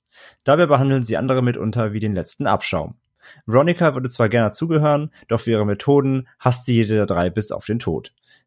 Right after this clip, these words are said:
Da kommt die Bekanntschaft mit dem Rebellen Jason Dean gerade recht, da der doch ein neues Patentrezept gegen solche Menschen mitbringt. Er bringt sie kurzerhand um und tarnt die Sache dann als Selbstmord.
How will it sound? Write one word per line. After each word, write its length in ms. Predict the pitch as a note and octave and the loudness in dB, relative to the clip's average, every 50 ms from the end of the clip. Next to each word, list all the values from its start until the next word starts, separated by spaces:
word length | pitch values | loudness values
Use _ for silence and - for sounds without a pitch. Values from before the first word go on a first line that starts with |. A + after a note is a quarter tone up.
| _ _ _ _ _ | _ _ _ _ _
Da 120 | _ D3 D#3 | _ 2 2
kommt 160 | - F#3 E3 | 2 2 0
die 60 | F3+ | 0
Bekanntschaft 520 | E3 D#3+ D3+ C3 B2+ C3 B2+ - C#3 B2+ - | 0 0 0 2 0 0 0 -2 -4 -2 -2
mit 140 | B2 A#2 | -4 -2
dem 120 | - A#2+ A2+ | -2 -2 0
Rebellen 520 | A2 A2+ G2 A2 A2 G#2+ A2+ A#2+ B2 A#2+ - | -2 -2 0 2 2 2 4 2 2 0 0
Jason 420 | A2+ A2 A#2 C#3+ - - C#3 A2+ | 0 0 0 0 -2 -2 -4 -4
Dean 300 | G#2+ A2 A2+ A#2+ C3 B2+ | -2 -2 -2 -2 -2 0
gerade 400 | A#2+ B2 G#2+ F#2+ G2+ G2+ G#2 G#2 | 0 0 2 2 2 2 2 2
recht, 360 | A2 C#3+ D#3+ D#3+ - - - _ - - - _ _ | 2 0 0 0 -6 -16 -20 _ -20 -20 -20 _ _
da 160 | - - A#2+ | 0 0 0
der 320 | A2+ A#2 C3+ C3+ D3 E3 E3 | 2 4 4 4 4 2 0
doch 260 | C#3 C#3+ C3+ C3+ - | 0 0 0 0 -2
ein 260 | - - A#2 A#2+ A#2 - | -6 -2 -2 -2 -2 -2
neues 340 | - A#2 B2 A#2+ C3+ - - | -2 0 0 0 -2 -4 -2
Patentrezept 920 | _ C3 A#2+ B2+ C#3+ E3 F#3 E3 - A#2+ - - - B2 B2 - - A#2 | _ -2 0 0 -2 -2 -4 -6 -8 -8 -8 -2 -2 -2 -2 -2 -8 -4
gegen 240 | G#2+ A2+ A2+ A#2 G#2 | -2 -2 0 0 0
solche 260 | G2+ F#2+ G2+ G2 C3 | 0 -2 -2 0 -2
Menschen 640 | A#2 G#2 F#2+ F#2+ F#2+ - - A#2 A#2+ A#2+ A2+ - _ _ | -2 0 -2 -2 -4 -4 -4 -2 -2 -2 -4 -6 _ _
mitbringt. 580 | - C3 A#2+ - _ - F#2+ E2 D2 - _ _ _ _ _ _ _ _ _ - _ _ _ | -4 -4 -4 -4 _ -8 -8 -8 -8 -10 _ _ _ _ _ _ _ _ _ -20 _ _ _
Er 100 | C3+ C3 | 2 2
bringt 160 | D3 F#3 F#3 | 2 4 4
sie 80 | G3+ | 0
kurzerhand 540 | G3 - B2+ B2 B2 - C3+ A#2 A2+ G#2+ - | 2 4 2 2 2 2 0 0 0 0 -2
um 320 | - A2 A2 A#2 A#2+ B2 B2 - _ _ | -2 -2 -2 -2 -2 -4 -8 -16 _ _
und 160 | - B2 B2 | -6 -2 2
tarnt 180 | B2+ B2 B2+ B2 | 2 2 2 2
die 60 | C3 | 2
Sache 240 | G2+ G#2+ F#2+ - G#2 | 0 0 0 0 -2
dann 160 | G2 F#2+ F2+ | -2 -2 -2
als 160 | G2 A#2 A#2 | -4 -4 0
Selbstmord. 580 | - A2 F2+ - - - E2+ D2+ D2 - - | 0 0 0 0 -6 -10 -8 -8 -8 -8 -10